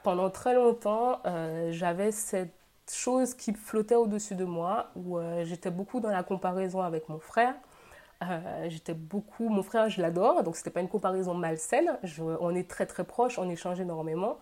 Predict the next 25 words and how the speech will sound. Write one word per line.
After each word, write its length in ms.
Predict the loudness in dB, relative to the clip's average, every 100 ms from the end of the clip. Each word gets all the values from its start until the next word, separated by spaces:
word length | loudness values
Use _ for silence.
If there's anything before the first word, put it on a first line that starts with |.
| -14 -20 -18 -4
Mais 260 | 2 6 4
j'étais 200 | 2 -4
toujours 280 | -2 2
à 60 | 2
me 160 | 2 0
dire, 280 | 0 0
pourquoi 400 | 0 -4 -6 0
lui 200 | 0 2
et 80 | -2
pas 120 | 0
moi ? 360 | 0 2 0 -4 _ _ _ -20 -20 _
Pourquoi, 680 | -10 -8 0 8 10 10 8 4
euh, 640 | 0 0 -2 -4 -2 -2
lui, 720 | 0 2 4 4 4 4 2
mon 160 | 2 0
frère, 240 | 2 2
c'est 80 | 2
quelqu'un 220 | -4 -2
de 40 | -4
très 160 | -2
charismatique, 880 | 0 0 0 -4 -6 -4 -2 -2 -4
très 220 | -4 -2
extraverti, 880 | -2 -4 -4 -4 -4 -6 -4 -2 -4
qui 140 | -4 -2
va 320 | 0 0